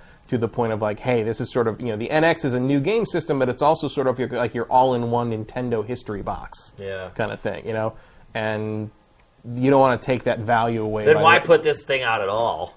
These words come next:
Speaker 1: Well, because it's just a quick one-off thing. That,
Speaker 2: But,
Speaker 1: like,
Speaker 2: you know, engineering
Speaker 1: it's a
Speaker 2: and
Speaker 1: quick one-off, it's a
Speaker 2: It's
Speaker 1: quick
Speaker 2: not
Speaker 1: one-off
Speaker 2: never
Speaker 1: thing.
Speaker 2: quick.
Speaker 1: It costs forty bucks.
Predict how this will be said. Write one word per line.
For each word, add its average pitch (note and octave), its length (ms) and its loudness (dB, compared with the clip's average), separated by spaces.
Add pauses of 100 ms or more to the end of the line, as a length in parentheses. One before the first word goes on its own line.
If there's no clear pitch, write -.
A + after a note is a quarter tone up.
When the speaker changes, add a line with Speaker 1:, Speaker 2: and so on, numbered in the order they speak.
(120)
Speaker 1:
Well, G3 80 0
because G3+ 320 0
it's G3 100 -4
just F#3+ 160 -6
a F#3+ 60 -4
quick - 260 -4
one-off D3 480 2
thing. A#2 340 -4 (200)
That, C3 140 0
Speaker 2:
But, - 100 4
Speaker 1:
like, - 80 4
Speaker 2:
you F4+ 80 2
know, B3+ 100 2
engineering D#3 640 4
Speaker 1:
it's F3+ 140 6
a - 20 10
Speaker 2:
and G#3+ 80 8
Speaker 1:
quick B3+ 260 4
one-off, B3 400 6
it's F#3+ 140 4
a F3+ 60 4
Speaker 2:
It's - 160 2
Speaker 1:
quick A3 180 8
Speaker 2:
not A3 80 8
Speaker 1:
one-off A3+ 220 10
Speaker 2:
never - 180 8
Speaker 1:
thing. G#3+ 140 6
Speaker 2:
quick. G3+ 200 8
Speaker 1:
It - 40 -2
costs F3+ 360 4
forty G3 380 0
bucks. E3 600 2